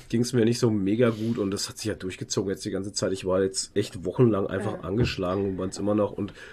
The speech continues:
Speaker 1: weil ja Corona nicht gereicht hat, habe ich mir dann, äh,
Speaker 2: <laughs>
Speaker 1: alter Schwede, ey. Äh, Leute,
Speaker 2: Aber das
Speaker 1: ich
Speaker 2: hat
Speaker 1: weiß nicht, ob ihr das kennt, aber <coughs> es war,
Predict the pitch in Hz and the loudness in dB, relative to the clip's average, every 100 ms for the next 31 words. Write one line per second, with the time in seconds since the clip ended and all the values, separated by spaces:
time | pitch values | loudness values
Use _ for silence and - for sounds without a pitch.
0 | - - - 104 120 123 120 107 135 131 | -10 -10 -2 2 2 2 0 2 4 2
1 | 131 117 80 120 143 143 120 123 120 110 | 2 0 0 -2 0 0 0 0 0 0
2 | 113 - - - - 453 480 427 508 107 | -2 -6 -18 -8 -2 2 2 2 2 2
3 | 104 - 87 82 90 - 73 - _ 65 | -2 -4 -4 -6 -6 -8 -12 -16 _ -20
4 | - 85 98 123 170 185 180 - - - | -16 -10 -2 0 2 2 0 -8 -18 -14
5 | - - 285 - 233 247 269 254 156 170 | -12 -10 -4 -2 0 0 0 0 2 0
6 | 165 - 120 113 123 - 139 147 156 - | -2 -4 -4 -2 -4 -2 -2 -2 -4 -6
7 | 101 104 101 - _ - - - 1077 247 | -6 -2 -4 -6 _ -6 6 6 6 2
8 | - - - 113 110 101 | -2 -6 -4 -2 -2 -4